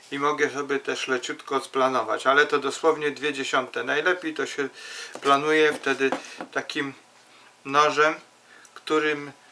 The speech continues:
ma płytkę zaokrą-, zaokrąglonym tutaj na końcu trójkącikiem.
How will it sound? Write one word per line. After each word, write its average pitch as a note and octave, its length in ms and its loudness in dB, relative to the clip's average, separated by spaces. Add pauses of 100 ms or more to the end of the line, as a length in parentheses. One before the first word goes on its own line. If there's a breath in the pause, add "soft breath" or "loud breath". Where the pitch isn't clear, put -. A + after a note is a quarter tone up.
(260 soft breath)
ma C#3 260 4
płytkę E3 540 0
zaokrą-, C#3 880 4 (580)
zaokrąglonym C#3 960 4 (2250)
tutaj C3+ 340 0
na B2+ 360 4
końcu C3+ 360 0
trójkącikiem. A#2 720 -6